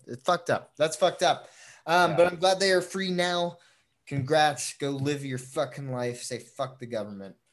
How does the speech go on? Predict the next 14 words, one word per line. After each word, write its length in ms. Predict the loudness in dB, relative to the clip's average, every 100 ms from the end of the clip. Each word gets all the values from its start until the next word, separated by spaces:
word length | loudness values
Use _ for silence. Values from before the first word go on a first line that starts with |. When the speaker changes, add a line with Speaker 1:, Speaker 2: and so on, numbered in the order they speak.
| _ -10
Speaker 1:
I 160 | -8
enjoy 280 | -6 -6 -8
it. 140 | -8 -14 _ _ _ _ 0
Josh, 540 | 4 4 2 -4 -8 -10
could 120 | -8
you 60 | -4
give 260 | -2 -2
us 260 | -2 -4 -12
some 240 | -12 -6
words 260 | -4 -4 -4
for 160 | -10 -12
the 80 |
youth? 380 | -10 -12 -12 -18 _ _ _ _ _ _ _ _ _ 4
Speaker 2:
Absolutely. 880 | 4 2 -4 -4 -4 -6 -8 -12